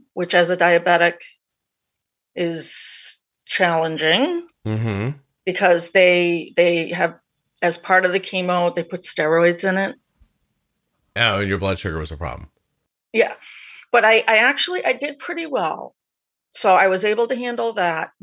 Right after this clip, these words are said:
Speaker 1: but they were, you know, watching my blood while I was getting the chemo,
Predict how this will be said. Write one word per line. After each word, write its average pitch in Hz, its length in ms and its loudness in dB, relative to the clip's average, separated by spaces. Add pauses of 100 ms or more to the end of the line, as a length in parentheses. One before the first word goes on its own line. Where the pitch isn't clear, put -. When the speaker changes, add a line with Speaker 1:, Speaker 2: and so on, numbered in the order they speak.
(160)
Speaker 1:
but 190 440 4 (1300)
they 185 220 -2
were, 180 480 2
you 190 100 -6
know, 165 100 -4
watching 180 440 0
my 170 140 -4
blood 175 500 2 (100)
while 170 220 2
I 165 80 4
was 160 140 -2
getting 175 240 -4
the 160 60 -6
chemo, 165 600 -6